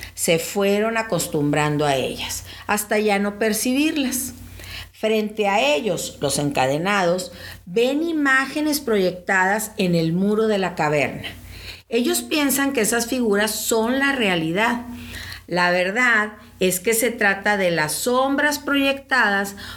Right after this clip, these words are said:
por objetos sostenidos por los guardias frente a la luz de una hoguera. ¿Para qué estaban los guaruras haciendo eso?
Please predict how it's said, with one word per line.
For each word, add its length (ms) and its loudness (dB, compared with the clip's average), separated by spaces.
por 260 2
objetos 760 0
sostenidos 1080 0
por 340 0
los 200 0
guardias 720 0
frente 680 0
a 120 0
la 180 2
luz 300 0
de 100 2
una 280 2
hoguera. 340 0
¿Para 360 0
qué 120 2
estaban 560 0
los 180 0
guaruras 480 2
haciendo 440 2
eso? 640 2